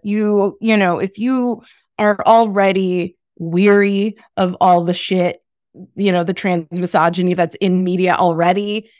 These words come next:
you probably don't need this. But if you're a weirdo who's super into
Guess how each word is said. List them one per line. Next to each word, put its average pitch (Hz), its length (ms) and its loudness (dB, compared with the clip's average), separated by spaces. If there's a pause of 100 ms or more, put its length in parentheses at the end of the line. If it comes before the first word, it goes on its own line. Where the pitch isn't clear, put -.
(100)
you 196 140 -6
probably 220 380 2
don't 247 280 0
need 233 280 -2
this. 175 360 -2 (340)
But 226 360 4 (220)
if 208 220 -2
you're 220 240 4
a 170 60 2
weirdo 214 840 0
who's 220 220 -4
super 208 460 -4
into 190 1000 -2